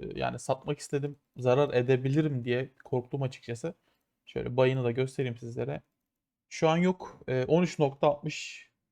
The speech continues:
beşten bayı vardı. On üç nokta altmış beşten. Seksen alınca, e, yani bir de şimdi satanlar da var. Şöyle iki tane satıyor benim haricimde. Kaseleşiriz, bir şey olur. Ee, yani fiyat düşebilir korkusuyla bir an önce çıkardım. O önemli de olsa kar kârdır abi.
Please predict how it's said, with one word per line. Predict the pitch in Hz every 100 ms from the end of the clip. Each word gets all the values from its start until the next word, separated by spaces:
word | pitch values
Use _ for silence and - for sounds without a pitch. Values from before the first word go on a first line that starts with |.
| _ _ _
beşten | 127 131 - 156 139
bayı | 127 120
vardı. | 113 120 120
On | 127
üç | 123
nokta | 127 120 123
altmış | 120 -
beşten. | 127 - 202 - _ _ _
Seksen | - 147 139 -
alınca, | 180 175 208 175 180 185
e, | - - - 131
yani | 131 131 131
bir | 139
de | 156
şimdi | - 160
satanlar | - 135 143 151 170 165
da | 165
var. | 165 - _ _ _ _ _
Şöyle | _ 117
iki | 127
tane | - 156
satıyor | 151 139 131 127
benim | 127 131
haricimde. | 131 120 123 135
Kaseleşiriz, | 139 135 135 143 135 135 139 131
bir | 127
şey | - 143
olur. | 135 143 _ _ _ _ _ -
Ee, | - 50 50 50 -
yani | 131 123
fiyat | - 139 139 -
düşebilir | 131 139 135 143
korkusuyla | 147 139 135 - 139 139
bir |
an | 143
önce | 120
çıkardım. | 117 - 143 123 139
O | 175
önemli | 127 123
de |
olsa | 123 -
kar | 160 160 151
kârdır | - 156 120
abi. | 113 127